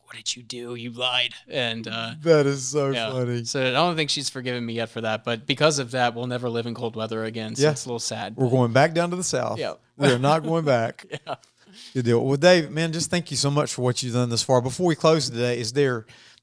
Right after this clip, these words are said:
Speaker 2: um, anything that's a, like, a life verse for you or something you've read recently that you'd wanna leave folks with that's kind of an inspiration to you from Scripture?
Speaker 1: Yeah. Um, so my life verse actually is, uh, First Thessalonians five sixteen to eighteen.
Speaker 2: Mm-hmm.
Speaker 1: Um, it's so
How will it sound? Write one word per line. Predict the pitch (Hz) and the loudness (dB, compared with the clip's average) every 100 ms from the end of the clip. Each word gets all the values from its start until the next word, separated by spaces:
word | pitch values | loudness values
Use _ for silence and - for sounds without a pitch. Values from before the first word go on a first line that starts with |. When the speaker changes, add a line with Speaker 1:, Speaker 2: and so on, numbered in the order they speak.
| - | -4
Speaker 2:
um, | 123 117 110 110 - | 2 2 0 -4 0
anything | 208 208 220 196 180 - | 0 4 2 2 -2 -4
that's | 139 - | -4 0
a, | 131 | 2
like, | 127 123 | 2 2
a | |
life | 120 127 131 - | 2 2 2 -2
verse | 120 117 | -4 -4
for | - 120 | -4 -4
you | 113 117 113 | 0 2 2
or | 110 117 113 110 113 - _ _ | 0 0 0 0 -2 -10 _ _
something | - 165 147 | 0 0 2
you've | 147 135 | 2 4
read | 147 127 | 4 4
recently | 135 135 - 123 117 | 2 0 -2 -4 -4
that | 107 117 | -4 -4
you'd | 120 127 | -2 -2
wanna | 127 120 | 0 0
leave | 113 127 123 120 | 2 2 2 0
folks | - - 135 123 - | -4 -2 -2 0 0
with | 123 | 0
that's | 113 120 | 0 -2
kind | 135 120 | -2 -2
of | |
an | 113 | -2
inspiration | 123 - 123 117 120 113 | -4 -2 0 0 0 -4
to | |
you | 113 | -6
from | 110 120 | -8 -8
Scripture? | - 120 - 113 117 _ _ | -4 -4 -4 -10 -12 _ _
Speaker 1:
Yeah. | 165 302 330 - | 0 0 0 2
Um, | 175 185 180 160 - | 2 4 -2 -6 -6
so | - 180 | 0 2
my | 170 185 | 2 0
life | 190 190 | 0 -4
verse | 185 - | -6 -4
actually | 147 - 147 135 123 | -4 -2 -2 -4 -4
is, | 131 - | -4 -4
uh, | 127 | -4
First | - 135 - | -4 -4 -2
Thessalonians | 131 131 127 123 123 123 120 - | -4 -4 -4 -4 -4 -2 -2 -2
five | - - 123 120 | -2 -4 -2 -2
sixteen | - 131 - 131 | -2 -4 -4 -4
to | 113 | -4
eighteen. | 117 120 139 156 | -6 -4 -2 -4
Speaker 2:
Mm-hmm. | 151 135 214 | -4 -4 -2
Speaker 1:
Um, | 120 117 117 - | 0 0 0 -4
it's | 135 | -2
so | - - - 139 151 147 147 | 0 0 -2 -2 -2 -2 -4